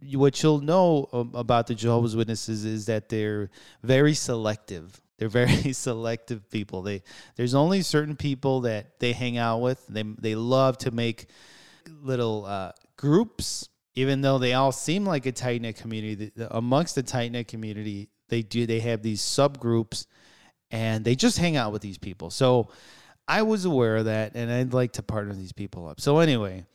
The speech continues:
I was taking the group out, and I remember that I wanted to go on vacation. There wasn't a moment where I didn't want to go. <laughs> And I remember that in the days that I was taking these groups out, a lot of people were going on vacation.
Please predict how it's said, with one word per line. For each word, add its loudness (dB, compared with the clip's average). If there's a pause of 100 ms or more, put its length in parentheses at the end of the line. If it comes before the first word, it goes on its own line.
I 0
was 2
taking -2
the 0
group 0
out, 0
and -4
I 0
remember 2
that 4
I 4
wanted 0
to -4
go 0 (340)
on -6 (260)
vacation. -4 (260)
There 6
wasn't 6
a 6
moment 2
where 2
I 2
didn't 0
want 0
to -6
go. -6
<laughs> 2 (340)
And 4
I 4
remember 4
that 4
in 0
the -2
days 2
that 2
I 4
was 0
taking -4
these -4
groups -2
out, 0
a -6
lot 2
of -4
people -8
were -8
going -2
on -2
vacation. -6